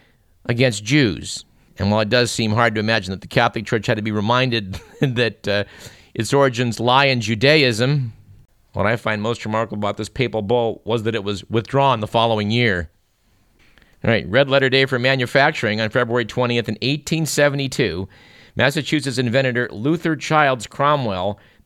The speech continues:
patents a machine for making square-bottomed paper bags. Such a simple thing, and yet it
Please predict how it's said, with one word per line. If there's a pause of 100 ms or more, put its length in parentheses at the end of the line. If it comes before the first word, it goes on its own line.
patents
a
machine
for
making
square-bottomed (260)
paper
bags. (1200)
Such
a
simple
thing,
and
yet
it